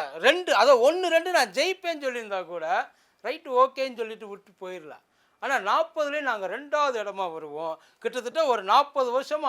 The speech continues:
ஆண்டுகிட்டு இருக்க ஒரு கட்சி, ஆ, அதுக்கு ஆப்போசிட்டா நிக்கிற இன்னொரு கட்சி, இது ரெண்டுக்கும் தாண்டி நாங்க மேல இதை ஓவர்டேக் பண்ணி நாங்க உள்ள வந்து உட்காருவோம்.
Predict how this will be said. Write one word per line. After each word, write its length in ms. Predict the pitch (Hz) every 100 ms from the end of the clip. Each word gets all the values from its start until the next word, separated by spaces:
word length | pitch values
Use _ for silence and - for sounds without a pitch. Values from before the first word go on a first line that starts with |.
| 247
ஆண்டுகிட்டு 300 | 254 247 202
இருக்க 160 | 202 196
ஒரு 140 | 175
கட்சி, 400 | 190 - - 143 - _ _ _ _
ஆ, 120 | 165 175 180 180 175 170 156 _ _ -
அதுக்கு 360 | 226 269 - 233
ஆப்போசிட்டா 640 | 254 285 311 285 269 285
நிக்கிற 260 | 254 240 240
இன்னொரு 440 | 247 233 254 240
கட்சி, 460 | - 175 - 143 117 _ _ -
இது 120 | 226
ரெண்டுக்கும் 600 | 220 277 320 330 330 294 - -
தாண்டி 540 | 233 311 302 233 311 415 - _
நாங்க 340 | - 262 269 208
மேல 640 | 165 277 349 302 190 147 -
இதை 200 | 185 202
ஓவர்டேக் 720 | 185 302 359 339 339 285 269
பண்ணி 200 | 330 381
நாங்க 260 | 359 302 269
உள்ள 320 | 262 330 330
வந்து 240 | 302 285 269
உட்காருவோம். 840 | 233 - 240 214 165 165 175